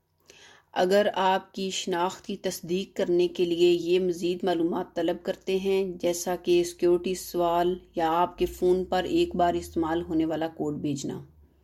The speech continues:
دو عنصر کی توثیق کس طرح آن کریں؟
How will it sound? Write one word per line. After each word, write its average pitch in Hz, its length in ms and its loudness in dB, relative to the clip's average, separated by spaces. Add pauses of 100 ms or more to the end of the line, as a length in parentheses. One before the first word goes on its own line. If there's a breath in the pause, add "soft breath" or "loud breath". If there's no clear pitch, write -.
(1300 soft breath)
دو 220 420 4
عنصر 247 380 2
کی 226 160 -6
توثیق 202 540 -6
کس 220 220 -8
طرح 196 160 2
آن 160 240 0
کریں؟ 131 280 -6